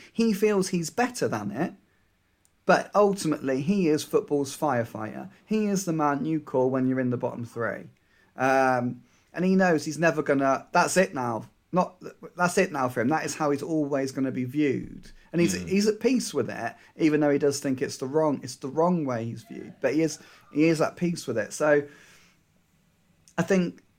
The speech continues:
Speaker 1: that's all his options, really. And I don't think he's gonna be, I don't, I don't think he'll wanna retire, if I'm honest. I think he enjoys being coaching too much. I think he enjoys being with players too much. I think he enjoys being in the game,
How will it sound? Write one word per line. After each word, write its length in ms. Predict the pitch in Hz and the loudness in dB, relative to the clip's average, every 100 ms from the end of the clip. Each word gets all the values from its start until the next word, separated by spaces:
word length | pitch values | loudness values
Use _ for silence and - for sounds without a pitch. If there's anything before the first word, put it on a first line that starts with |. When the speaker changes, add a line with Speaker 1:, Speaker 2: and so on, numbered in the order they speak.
| _ | _
Speaker 1:
that's 260 | 196 202 196 | 0 0 2
all 120 | 240 | 2
his 120 | 190 | 4
options, 500 | 220 - - 165 147 | 2 2 -2 -2 -2
really. 600 | 170 165 127 - 76 - _ | 0 0 0 -4 -14 -18 _
And 420 | 170 180 175 165 - _ _ _ _ _ _ _ _ _ _ _ _ _ _ _ _ _ _ _ _ - | 0 2 2 0 -6 _ _ _ _ _ _ _ _ _ _ _ _ _ _ _ _ _ _ _ _ -4
I 40 | 196 | 2
don't 160 | 247 | 4
think 160 | 214 202 | 4 2
he's 100 | 180 | 2
gonna 180 | 170 156 | 2 2
be, 80 | - | 2
I 60 | |
don't, 220 | 175 226 196 | 2 2 2
I 40 | 180 | 2
don't 220 | 226 - | 2 2
think 140 | 185 | 0
he'll 80 | 156 | 2
wanna 200 | 143 139 | 2 2
retire, 500 | 120 - 107 110 147 | 0 0 0 0 -2
if 140 | 143 131 | -4 -2
I'm 100 | 117 | -2
honest. 260 | 127 131 | -2 -6
I 40 | 147 | -4
think 180 | 156 | -4
he 80 | 143 | -2
enjoys 380 | 135 131 139 131 | -4 0 0 0
being 340 | 131 143 127 120 | 0 0 -2 -2
coaching 440 | 151 143 - 135 | 0 0 -2 -8
too 240 | - 139 127 | -4 -2 -2
much. 300 | 123 - 120 | -4 -6 -8
I 20 | |
think 160 | 135 | -10
he 80 | 131 | -6
enjoys 320 | 127 139 135 131 | -4 -2 -4 -2
being 200 | 131 123 | -4 -4
with 100 | 120 | -4
players 320 | 131 131 127 | -4 -4 -6
too 160 | - 123 | -6 -4
much. 240 | 123 - | -4 -6
I 40 | |
think 160 | 127 113 | -10 -6
he 80 | 131 | -4
enjoys 340 | 120 123 127 | -4 -4 -4
being 220 | 123 120 | -4 -6
in 80 | 117 | -4
the 80 | 117 | -6
game, 380 | 120 117 120 | -6 -4 -6